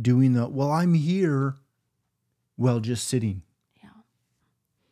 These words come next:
Speaker 1: And if I could make the camera move, I'd stand up, but I can't.
Speaker 2: Mm-mm.
Speaker 1: Um, you've got to make that push. You've got to reach out. You've got to put the effort in
Speaker 2: Yeah.
Speaker 1: to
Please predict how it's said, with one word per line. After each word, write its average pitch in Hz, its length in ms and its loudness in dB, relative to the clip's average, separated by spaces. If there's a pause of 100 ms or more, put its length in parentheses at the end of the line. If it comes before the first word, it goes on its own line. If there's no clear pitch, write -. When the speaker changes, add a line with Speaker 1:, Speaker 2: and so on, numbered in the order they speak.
(580)
Speaker 1:
And 120 140 2
if 110 100 0
I 110 100 0
could 101 140 -6
make 107 160 -6
the 104 80 -12
camera 101 280 -6
move, 95 180 -10
I'd 110 160 -10
stand 113 280 -6
up, 113 100 -6
but - 100 -6
I 107 40 -4
can't. 135 300 -6 (200)
Speaker 2:
Mm-mm. 285 180 4
Speaker 1:
Um, 135 400 0 (1120)
you've 139 460 2
got 135 300 0
to 139 140 0
make 117 320 2
that 117 280 -4
push. - 320 -4
You've 117 160 -2
got 127 220 0
to 123 60 0
reach 117 360 -4
out. 104 120 -2
You've 110 240 -8
got 123 340 -2
to 123 280 0 (420)
put 139 280 0
the 151 180 0
effort 117 340 -4
in 95 280 -4 (220)
Speaker 2:
Yeah. 233 300 -6 (600)
Speaker 1:
to 120 420 0